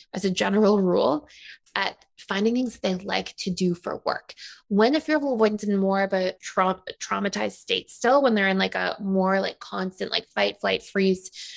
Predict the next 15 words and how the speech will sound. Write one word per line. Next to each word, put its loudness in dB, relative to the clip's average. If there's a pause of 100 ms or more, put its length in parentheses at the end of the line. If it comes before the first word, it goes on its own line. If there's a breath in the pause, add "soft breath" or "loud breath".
(220 loud breath)
or 0
fawn 2
mode, 6
or -2
they're, -2
they -4
haven't -6
regulated -2
themselves -2
yet -2
or -2
done -4
a -4
lot -4
of -8